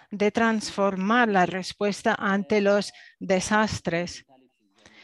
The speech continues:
y cambiar esa mentalidad me-, discriminatoria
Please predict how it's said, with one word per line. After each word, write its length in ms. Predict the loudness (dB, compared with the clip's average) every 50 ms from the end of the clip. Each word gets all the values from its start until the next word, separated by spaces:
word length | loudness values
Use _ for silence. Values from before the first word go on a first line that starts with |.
| -20 -16 _
y 100 | -8 -4
cambiar 400 | 0 2 0 2 4 4 4 4
esa 260 | 4 2 0 -2 -2
mentalidad 680 | 0 0 -2 -2 -2 -2 -2 0 0 0 2 2 0 0
me-, 160 | 0 -2 -4
discriminatoria 1200 | -2 -2 -2 -2 -2 -4 -4 -4 -2 -2 -2 -2 -2 -2 -2 -4 -2 -2 -4 -4 -2 -4 -4 -6 -10